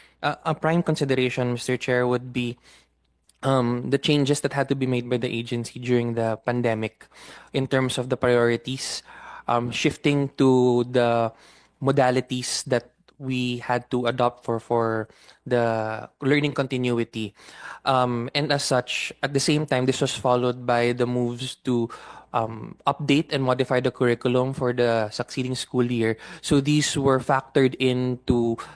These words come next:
the process of integrating G M R C as a replacement of, um, pag-, the pagpapakatao, uh, subject. But for more context, Mister Chair, we also want to provide, uh, a lens from the field offices.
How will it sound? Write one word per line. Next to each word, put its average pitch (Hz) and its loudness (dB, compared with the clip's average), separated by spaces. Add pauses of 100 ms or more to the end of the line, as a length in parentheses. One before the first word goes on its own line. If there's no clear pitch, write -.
the 135 2
process 123 0
of 120 -2
integrating 127 0
G 123 2
M 123 0
R 113 0
C 113 -6 (440)
as 127 0
a 147 4
replacement 131 0
of, 113 0
um, 107 -6 (760)
pag-, 147 0
the 139 0
pagpapakatao, 120 -2
uh, 110 -2
subject. 113 -2 (180)
But 131 -2
for 147 2
more 147 2
context, - -4
Mister 123 -4
Chair, 117 -2
we 120 -2
also 120 0
want 120 -2
to - -20
provide, 117 -2 (140)
uh, 117 -4 (320)
a 127 -2
lens 123 0
from 120 -2
the 117 -6
field 113 -4
offices. - -12